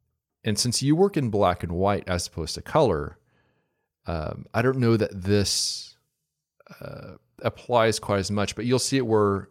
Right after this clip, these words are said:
a person will open up their photo, they'll edit it,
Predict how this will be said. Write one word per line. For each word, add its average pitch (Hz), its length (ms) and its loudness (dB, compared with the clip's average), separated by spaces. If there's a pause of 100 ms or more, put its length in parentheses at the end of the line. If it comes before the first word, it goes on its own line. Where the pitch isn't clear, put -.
(120)
a 95 120 -2
person 110 420 -4
will 95 520 2
open 117 260 -2
up 120 100 -4
their 113 120 2
photo, 95 320 0
they'll 95 180 2
edit 107 280 4
it, 80 260 -6